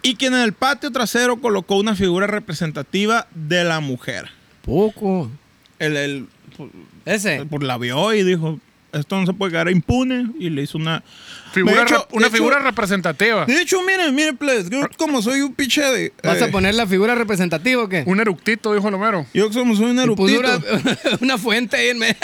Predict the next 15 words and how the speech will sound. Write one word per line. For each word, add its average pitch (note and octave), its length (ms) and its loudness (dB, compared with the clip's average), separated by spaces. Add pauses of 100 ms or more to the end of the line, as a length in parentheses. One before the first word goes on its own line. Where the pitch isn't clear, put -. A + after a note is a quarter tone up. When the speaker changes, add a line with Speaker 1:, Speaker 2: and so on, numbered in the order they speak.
(160)
Speaker 1:
Soy A3+ 180 2
Speaker 2:
<laughs> C4+ 80 2
Una C4 100 2
Speaker 1:
un, F3 60 -8
Speaker 2:
fuente. D#3+ 100 -6
Speaker 1:
soy A#3 220 0
un, B3+ 180 0
un A#3 180 -2
investigador G#3 800 -2
de, A3 160 0
de, D#3+ 240 -2 (180)
de, C3 340 -8 (180)
de C#3 120 -4
acá, F3 300 -2
perrón. A#3+ 360 -2